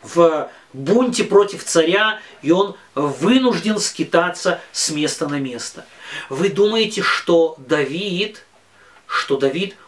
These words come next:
он, э, отчаялся? Вы думаете, что Давид позабыл, позабыл о, о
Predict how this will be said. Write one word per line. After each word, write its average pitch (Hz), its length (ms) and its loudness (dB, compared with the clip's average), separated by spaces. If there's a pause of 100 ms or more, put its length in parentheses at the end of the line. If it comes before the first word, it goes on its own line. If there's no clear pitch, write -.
он, 139 240 -2 (120)
э, 127 160 -6 (100)
отчаялся? 196 1120 -2 (300)
Вы 151 180 4
думаете, 240 500 0
что 220 460 2 (160)
Давид 226 720 0 (300)
позабыл, 214 920 2 (840)
позабыл 190 580 4 (380)
о, 165 260 2 (180)
о 156 200 -2